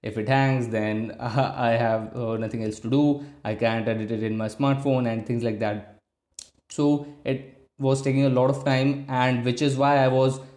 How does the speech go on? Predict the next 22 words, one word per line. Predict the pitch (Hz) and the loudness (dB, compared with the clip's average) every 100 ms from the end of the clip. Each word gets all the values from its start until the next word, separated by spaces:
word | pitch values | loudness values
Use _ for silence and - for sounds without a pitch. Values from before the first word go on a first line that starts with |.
| - | -6
not | 127 139 | 0 2
able | 139 139 | 4 2
to | 135 | 2
frequently | - - 143 143 156 151 151 156 147 - | -2 0 0 2 0 0 2 2 2 0
upload | 127 131 131 135 123 | -6 -2 2 2 2
the | 131 | 0
journey | 123 120 120 117 | 2 2 2 0
episodes. | 110 117 113 107 | -2 -4 -4 -4
A | - | -2
lot | 120 123 | 2 4
of | 127 | 2
you | 131 | 2
were | 120 120 | 2 4
asking | 113 - 120 | 2 0 -2
that, | 120 117 117 - - - | 2 2 0 -8 -20 -12
"Why | 120 123 127 131 127 123 - | -2 2 4 4 2 -2 -6
are | 120 117 | -2 0
you | 120 | 0
so | 120 - 127 123 120 | -2 -2 0 0 -2
inconsistent | 139 135 131 127 127 - 131 | 0 2 2 -2 -4 -2 0
on | 123 | 2
YouTube? | 120 120 123 123 | 2 2 2 0